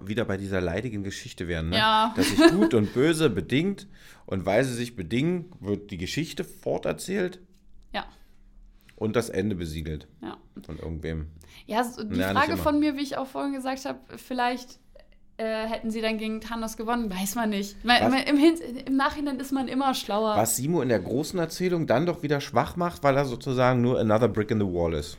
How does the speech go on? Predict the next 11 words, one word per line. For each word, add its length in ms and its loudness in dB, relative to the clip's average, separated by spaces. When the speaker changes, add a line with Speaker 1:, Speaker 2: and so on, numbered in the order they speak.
Speaker 2:
Ja, 300 -2
leider. 420 -6
Aber 140 0
der 100 2
Film 240 0
war 100 0
großartig 540 -10
mit 160 -16
ihm. 200 -18
Speaker 1:
Ja. 260 -4
Speaker 2:
Ja. 120 -14